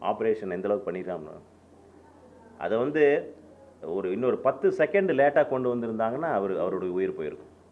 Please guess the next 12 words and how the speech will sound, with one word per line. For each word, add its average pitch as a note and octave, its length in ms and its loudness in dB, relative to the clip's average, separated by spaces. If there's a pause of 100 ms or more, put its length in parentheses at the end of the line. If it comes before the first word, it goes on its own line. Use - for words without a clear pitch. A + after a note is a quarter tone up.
(280)
அறுபத்தி F3+ 580 2
நாலு C3+ 340 2
இடத்துல, C#3+ 540 2 (340)
அ, D#2+ 560 -2
காயம். F#2+ 320 2 (440)
மொத்தம் B2 200 0
அறுபத்தி C3+ 380 0
நாலு G#2 280 2
இடத்துல B2 320 2
ஒருத்தன் G2+ 280 -4
குத்தி A#2+ 280 -4
இருக்கிறான்னா, F2 500 -6